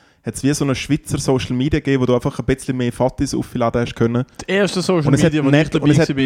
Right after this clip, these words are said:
Speaker 1: Netlock, und es hat Netlock geheißen.
Speaker 2: Kenn ich nicht, nein.
Speaker 1: Und er hat wie so Fotos von sich so bearbeitet.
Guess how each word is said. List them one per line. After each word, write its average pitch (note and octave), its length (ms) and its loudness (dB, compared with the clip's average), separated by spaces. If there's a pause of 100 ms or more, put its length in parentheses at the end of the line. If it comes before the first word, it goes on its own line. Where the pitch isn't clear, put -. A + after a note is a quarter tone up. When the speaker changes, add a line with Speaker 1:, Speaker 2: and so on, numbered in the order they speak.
Speaker 1:
Netlock, D3 420 2
und A#2+ 100 -4
es B2 80 0
hat C3+ 160 0
Netlock C3+ 480 -2
geheißen. B2 640 -2
Speaker 2:
Kenn A2 160 0
ich G#2+ 80 2
nicht, G2+ 360 -2
nein. G#2 160 -2
Speaker 1:
Und B2 200 2
er C3 80 4
hat C#3 240 0
wie C3+ 440 4 (280)
so A2+ 420 2 (220)
Fotos - 800 -2
von - 160 -2
sich - 520 -4 (800)
so - 140 0
bearbeitet. A2 800 -2